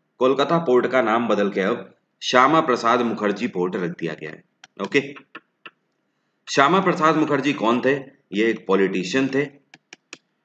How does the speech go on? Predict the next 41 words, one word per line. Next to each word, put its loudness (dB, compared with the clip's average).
और 4
ये 4
कब -4
से 2
कब 0
तक 0
इन्होंने 2
पोर्टफोलियो 4
संभाला 2
है 0
मैं 0
आपको -4
बता 0
दूं। -2
वैसे 0
तो 2
इनका 0
जन्म 2
हुआ 2
था 0
उन्नीस 0
सौ 4
एक 4
में 0
और 0
इनकी -4
मृत्यु -2
उन्नीस -2
सौ 0
तिरपन 0
में -2
हुई -6
थी। -20
आजादी 6
के 4
बाद 4
सबसे 2
पहला 2
जो 2
पोर्टफोलियो 4
था -2